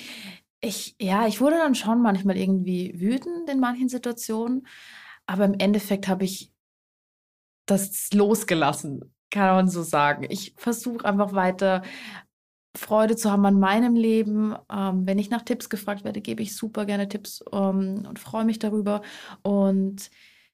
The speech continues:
ja, vielleicht macht man hier und da mal eine Anmerkung, aber alles einfach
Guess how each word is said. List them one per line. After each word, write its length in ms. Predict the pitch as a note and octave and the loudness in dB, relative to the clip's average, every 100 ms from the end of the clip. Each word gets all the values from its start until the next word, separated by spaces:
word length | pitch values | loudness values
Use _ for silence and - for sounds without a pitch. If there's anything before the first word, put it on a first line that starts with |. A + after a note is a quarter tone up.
| _ | _
ja, 400 | D3+ D3+ F3 G3 | -10 -4 0 0
vielleicht 400 | F#3+ G3 F#3+ F#3+ | 2 2 2 2
macht 220 | G3 F3 - | -2 -2 -2
man 80 | F3+ | 2
hier 180 | F#3 F3+ | 2 2
und 120 | F3+ | 0
da 100 | F3 | -4
mal 180 | F3+ F#3 | -4 -4
eine 280 | A3 C#4 | -2 -2
Anmerkung, 520 | A3 G#3+ G#3 G3+ G3+ G3+ | 0 2 2 -2 -4 -4
aber 200 | G3 - | -4 -2
alles 240 | G3+ G3 | -2 -2
einfach 400 | G3 F#3+ F#3 | -2 -4 -8